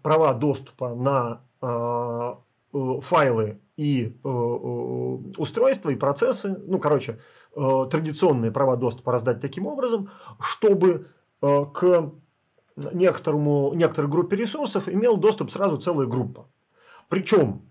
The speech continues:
э, как правило, пользователь не может быть членом вот этой специальной системной группы, просто не может быть членом этой группы. Вот.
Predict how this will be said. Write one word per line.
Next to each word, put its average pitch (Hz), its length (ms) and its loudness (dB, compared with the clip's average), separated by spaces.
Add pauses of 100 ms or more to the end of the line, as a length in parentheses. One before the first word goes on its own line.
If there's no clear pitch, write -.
(180)
э, 135 240 4
как 170 160 0
правило, 131 640 2 (1200)
пользователь 131 640 0
не 190 180 4
может 196 400 4
быть 120 160 -6
членом 131 300 -2
вот 123 120 -2
этой 123 180 -2
специальной 117 460 -2
системной 123 440 -6
группы, 202 400 -8 (120)
просто 156 280 2
не 120 80 -2
может 107 240 0
быть 101 220 -12
членом 107 300 -8
этой 107 180 -8
группы. 196 400 -2 (640)
Вот. 170 400 2